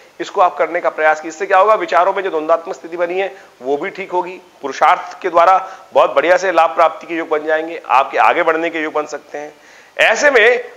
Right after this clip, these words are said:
आपके लिए, आपको विशेष तौर पर कुछ खास जीवन में सुख प्राप्त करने के लिए खास तौर पे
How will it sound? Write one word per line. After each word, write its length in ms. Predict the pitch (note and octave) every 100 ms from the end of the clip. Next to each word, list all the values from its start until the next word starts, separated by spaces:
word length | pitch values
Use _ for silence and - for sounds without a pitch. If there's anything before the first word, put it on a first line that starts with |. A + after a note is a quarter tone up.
| -
आपके 420 | D#3+ G#3+ - F#3+
लिए, 380 | F3+ G3+ A3 -
आपको 360 | D3+ E3 F#3+
विशेष 300 | E3 G3+ G3+
तौर 160 | F#3 E3+
पर 260 | F3+ G3+
कुछ 400 | G3 - - F3
खास 540 | - F3+ F#3+ - - - B2
जीवन 240 | C#3+ G3+ G3
में 180 | F#3+
सुख 260 | G#3+ - G3+
प्राप्त 320 | G#3 F#3+ F#3+
करने 260 | E3+ E3+ F3+
के 140 | C#3+
लिए 320 | B2 C#3 G#3+ G#3+ - -
खास 220 | C#3 E3 F#3+
तौर 160 | E3+
पे 380 | - E3+ - -